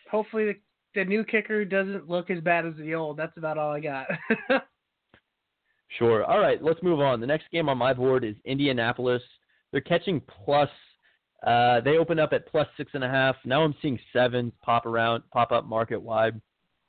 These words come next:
Speaker 2: Indianapolis plus seven at Philadelphia. Higher scoring total, forty-seven and a half. And, uh, Indianapolis was one of my winners last week as a six-point dog, so happy about that. And big storyline here is Carson Wentz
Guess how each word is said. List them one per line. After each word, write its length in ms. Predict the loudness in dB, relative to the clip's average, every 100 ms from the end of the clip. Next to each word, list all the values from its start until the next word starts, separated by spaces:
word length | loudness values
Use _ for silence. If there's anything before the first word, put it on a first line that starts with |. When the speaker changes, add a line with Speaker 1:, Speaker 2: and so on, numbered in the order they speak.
| _ _ _ _ _ _
Speaker 2:
Indianapolis 580 | 0 2 4 2 0 -2
plus 180 | 0 0 2
seven 240 | 0 0
at 220 | -2 -4 -2
Philadelphia. 680 | 0 2 2 0 -2 -2 -4 -10 _ _ _ _ _ _
Higher 260 | 2 2 2
scoring 300 | 0 -2 0
total, 360 | 0 2 0 0
forty-seven 520 | 0 0 0 0 0
and 100 | -2
a 60 | 0
half. 260 | 0 -2 -4 _ _ _ _ _ _ _ 0
And, 380 | 2 4 2 -2 -14 0
uh, 220 | 2 4 4
Indianapolis 540 | 2 2 0 0 -2 0
was 120 | -2
one 140 | 0
of 60 | 2
my 100 | 2
winners 320 | 2 0 0
last 240 | 2 2 0
week 220 | -4 -4
as 80 | -8
a 100 | -8
six-point 340 | -12 -4 -4 0
dog, 320 | 2 2 0 -2
so 120 | 0
happy 240 | 0 0
about 260 | -2 -2 -2
that. 300 | -2 -2 -4 _ _ _ _ _ _ _
And 340 | 0 2 2 2
big 140 | -2 0 2
storyline 380 | 4 4 2 0
here 300 | 0 0 0
is 340 | 0 0 -2 -4
Carson 340 | -2 -2 -4
Wentz 280 | -2 -2 -2